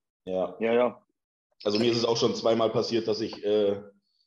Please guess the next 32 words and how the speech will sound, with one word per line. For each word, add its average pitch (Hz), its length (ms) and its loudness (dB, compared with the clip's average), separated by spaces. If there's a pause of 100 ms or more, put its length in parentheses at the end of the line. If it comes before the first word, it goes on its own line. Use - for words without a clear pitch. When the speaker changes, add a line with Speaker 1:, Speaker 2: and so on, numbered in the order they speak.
(1160)
Speaker 1:
ähm, 98 560 -2
dann 92 640 -4
quasi 98 300 0
eingeschlafen 123 520 0
bin 131 140 2
nach 123 160 0
meinem 120 200 -4
Training. 120 340 -2
Also 107 120 -2
ich 107 80 -4
hab 110 160 -2
mein, 101 580 -4 (100)
äh, 95 400 -4
ich 87 100 -4
hab 101 120 -2
mein 101 120 -4
Insulin 101 340 -4
genommen 135 260 -2
und 113 80 -4
hab 107 140 -4
dann, 101 300 -2
äh, 92 400 -6 (1400)
mein 90 120 -4
Post-Workout-Shake 143 600 2
genommen 139 260 2
mit, 113 220 0
äh, 107 160 4
mit 101 180 -2
Malto 135 540 2
und, 107 260 -6
und 98 160 -12
Cluster. 160 560 -2